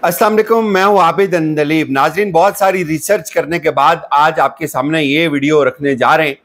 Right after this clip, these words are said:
इसमें तमाम तर जो नंबर गेम है वो उलट गई है, हुकूमत फारिग हो रही है।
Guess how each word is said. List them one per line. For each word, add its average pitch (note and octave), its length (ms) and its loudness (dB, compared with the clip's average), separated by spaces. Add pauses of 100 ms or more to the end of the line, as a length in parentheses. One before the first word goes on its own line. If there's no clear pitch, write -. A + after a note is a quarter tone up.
(320)
इसमें F#3+ 400 -2
तमाम F#3 420 2
तर F#3 220 0
जो E3 160 -4
नंबर F3 360 0
गेम F3+ 360 0
है F3 100 0
वो F#3 360 0
उलट F3+ 440 0
गई A#2+ 160 -6
है, G#2+ 160 -2
हुकूमत F#3 460 -2
फारिग E3+ 480 0
हो E3 120 0
रही D#3+ 120 0
है। C#3 160 -2